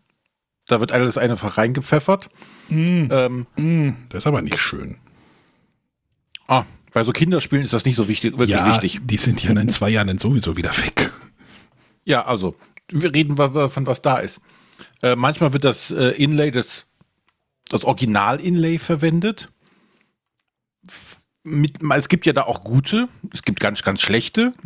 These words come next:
Speaker 1: viele ganz, ganz schlechte. Ähm, ich hab auch sogar schon ein Inlay mal selber gebastelt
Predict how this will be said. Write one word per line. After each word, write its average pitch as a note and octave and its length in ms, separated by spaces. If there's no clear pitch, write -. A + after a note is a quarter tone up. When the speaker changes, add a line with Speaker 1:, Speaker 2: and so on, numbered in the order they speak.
Speaker 1:
viele D#3+ 400
ganz, E3 260
ganz D#3+ 180
schlechte. E3+ 440
Ähm, C#3+ 500
ich - 100
hab C#3+ 160
auch C#3 100
sogar C#3 220
schon - 160
ein C#3 220
Inlay C#3 240
mal A#2+ 160
selber A#2 260
gebastelt A2 760